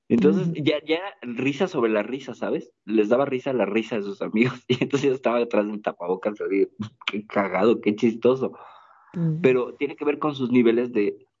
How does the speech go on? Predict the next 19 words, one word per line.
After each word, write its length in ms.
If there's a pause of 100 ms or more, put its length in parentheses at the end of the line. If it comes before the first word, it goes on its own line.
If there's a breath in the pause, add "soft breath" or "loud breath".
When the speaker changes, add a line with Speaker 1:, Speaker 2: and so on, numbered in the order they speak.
(480)
Speaker 1:
de 180
generación 500
de 80
dopamina. 580 (360 soft breath)
Entonces 240
volteo 320
y 40
digo, 360
"Pues 140
yo 120
soy 180
una 120
adolescente 460
tardía", 460
porque 220
también 380
me 60
estaba 280
riendo 540